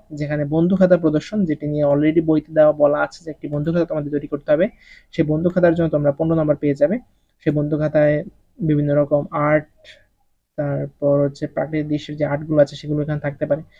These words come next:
বা স্যাররা যে নির্দেশনা দিবেন, সেটা থাকতে পারে, গান, কবিতা লিখা। তারপরে, আহ, দ্বিতীয় অংশে যেটি রয়েছে, যে কোনো একটি কাজ বা কার্যক্রম করে দেখো, এটির জন্য বিশ মার্ক পাবে। এখানে বাংলাদেশের ঋতুভিত্তিক গ্রাম সংস্কৃতি,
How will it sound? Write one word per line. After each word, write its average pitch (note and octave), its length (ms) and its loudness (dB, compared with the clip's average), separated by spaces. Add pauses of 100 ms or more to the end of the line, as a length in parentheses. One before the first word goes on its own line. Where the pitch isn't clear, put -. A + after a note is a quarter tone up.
(500)
বা D3 160 -4
স্যাররা D3+ 320 2
যে D#3+ 80 2
নির্দেশনা D#3 400 0
দিবেন, D3 240 0
সেটা D3 260 -6
থাকতে D3 240 -6
পারে, C#3+ 160 -2 (400)
গান, C#3+ 180 0
কবিতা D3 300 0
লিখা। C#3+ 260 -2 (840)
তারপরে, E3 460 4 (100)
আহ, D3+ 580 -2
দ্বিতীয় D#3+ 360 2
অংশে F3+ 300 4
যেটি E3 180 4
রয়েছে, D#3+ 320 4
যে D3+ 100 2
কোনো D#3+ 120 0
একটি D3+ 160 -4
কাজ D3 260 2
বা D3+ 80 2
কার্যক্রম D3 460 -2
করে D#3 180 0
দেখো, D3+ 240 0
এটির D#3 140 0
জন্য D3 160 -2
বিশ D3+ 220 -2
মার্ক D3+ 180 -8
পাবে। D3 200 2 (1000)
এখানে F3 220 6
বাংলাদেশের D#3 400 2
ঋতুভিত্তিক F3 580 2
গ্রাম D3+ 260 2
সংস্কৃতি, D#3+ 680 -2